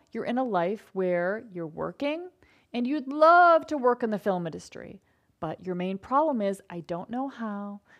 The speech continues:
I don't have the experience, I don't have a reel, I don't have anything on my resume." Okay, we're gonna change this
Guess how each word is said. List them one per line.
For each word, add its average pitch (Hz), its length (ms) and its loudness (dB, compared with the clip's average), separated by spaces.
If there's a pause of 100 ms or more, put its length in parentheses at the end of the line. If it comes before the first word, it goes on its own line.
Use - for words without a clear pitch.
(160)
I 165 100 -10
don't 185 220 -6
have 220 160 -6
the 247 80 -6
experience, 196 800 -8 (260)
I 165 100 -6
don't 226 180 -4
have 262 120 -6
a 277 80 -4
reel, 226 500 -4
I - 80 -10
don't 196 120 -8
have 240 160 -6
anything 254 240 -6
on 254 100 -2
my 262 120 -2
resume." 196 840 -4 (420)
Okay, 175 220 -10
we're 160 140 -6
gonna 156 220 -10
change 202 800 -6
this - 540 -14